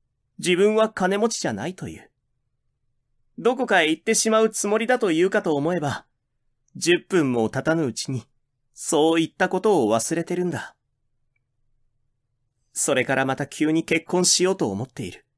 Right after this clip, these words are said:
相手も世話するものがある。とも言ったっけ。もちろん、何か目的はあるに違いない。そして十中八九、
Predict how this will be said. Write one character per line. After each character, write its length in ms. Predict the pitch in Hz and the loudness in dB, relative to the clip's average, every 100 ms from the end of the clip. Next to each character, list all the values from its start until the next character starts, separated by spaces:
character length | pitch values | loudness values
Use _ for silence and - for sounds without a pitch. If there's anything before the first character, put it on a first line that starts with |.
| _ _ _ _ _ _ - | _ _ _ _ _ _ 0
相 200 | 196 220 | 2 2
手 120 | 262 | -2
も 100 | 190 | -2
世 180 | - 190 | 0 0
話 120 | 226 | 2
す 140 | - | 0
る 100 | 151 | 0
も 120 | 135 151 | 0 0
の 100 | 175 | -2
が 140 | 123 | -4
あ 60 | 143 | -6
る。 240 | 104 - _ _ _ _ _ _ | -8 -14 _ _ _ _ _ _
と 120 | - | -6
も 120 | 107 98 | -4 -4
言 80 | |
っ 40 | - | -8
た 140 | 127 | -16
っ 60 | - | -16
け。 240 | - - _ _ _ _ _ _ _ _ _ _ _ _ _ _ _ _ - | -18 -20 _ _ _ _ _ _ _ _ _ _ _ _ _ _ _ _ -4
も 160 | 120 | -4
ち 140 | 120 151 | -2 -2
ろ 100 | 117 | -4
ん、 80 | - _ _ _ _ _ _ _ _ | -8 _ _ _ _ _ _ _ _
何 280 | 113 123 127 | -2 0 -2
か 140 | 104 95 | -6 -6
目 200 | 107 - | -6 -4
的 240 | 156 147 | -2 0
は 120 | 147 | 0
あ 60 | 151 | 0
る 80 | 127 | -4
に 100 | 95 | -6
違 340 | - - 123 | -8 -6 -6
い 40 | |
な 140 | 127 110 | -4 -6
い。 160 | - _ _ _ _ _ _ _ _ _ _ _ _ - | -10 _ _ _ _ _ _ _ _ _ _ _ _ -6
そ 200 | - 165 | -2 0
し 80 | |
て 140 | 180 135 | 0 -2
十 160 | 143 | -2
中 240 | 127 - 190 | -2 0 0
八 160 | 185 | 0
九、 260 | 180 143 | -4 -6